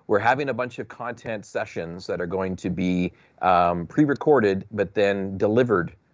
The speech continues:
um, as a content release, uh, on a schedule that we have. But it'll be, make it so that you as an attendee can see what's coming up,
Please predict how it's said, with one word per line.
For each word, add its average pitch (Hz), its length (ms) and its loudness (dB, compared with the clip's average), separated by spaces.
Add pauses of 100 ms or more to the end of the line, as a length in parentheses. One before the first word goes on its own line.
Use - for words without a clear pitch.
(140)
um, 87 560 0
as 95 160 0
a 90 60 -4
content 107 460 -4
release, 98 520 -2 (320)
uh, 85 440 -2
on 92 140 0
a 85 40 -2
schedule 107 420 2
that 82 140 -2
we 85 100 -2
have. 80 500 -2
But 95 220 2
it'll 104 120 2
be, 98 180 -2
make 107 200 0
it 110 80 -2
so 110 140 0
that 95 260 4 (300)
you 123 240 6
as 113 100 0
an 104 120 -4
attendee 113 480 0
can 98 160 -2
see 147 340 0
what's 123 220 0
coming 117 300 -2
up, 110 240 0